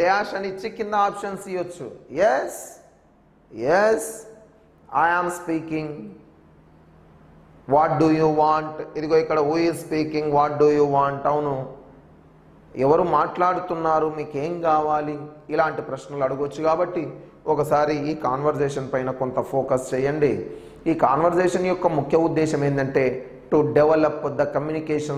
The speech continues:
skills of the students and teachers. Okay? Right. Listening and responding. Listen to this description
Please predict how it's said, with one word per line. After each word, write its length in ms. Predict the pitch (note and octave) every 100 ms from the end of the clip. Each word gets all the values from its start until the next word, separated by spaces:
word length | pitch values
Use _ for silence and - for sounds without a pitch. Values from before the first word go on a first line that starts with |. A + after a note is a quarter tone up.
| C#3
skills 360 | - C#3 C3+ - - C3
of 80 | C3 B2+
the 60 | A#2+
students 540 | - - D3 D3 C#3+ C#3+ -
and 100 | C3 A#2 B2
teachers. 380 | A2 - G2 - - -
Okay? 200 | - D#3+ D#3+ - - - - -
Right. 320 | A#2+ C#3 C3 - - - - - - - - - -
Listening 340 | F3+ F#3+ F#3+ F#3+
and 80 | F#3 F3+
responding. 540 | F3+ E3+ F3 E3+ E3 E3+ - - - - _ _ _ _ _ C#3+ D3+
Listen 240 | F3 F3+ F3
to 60 | F3+ E3+
this 140 | F3 - - D#3+
description 540 | E3+ F#3 E3+ - F3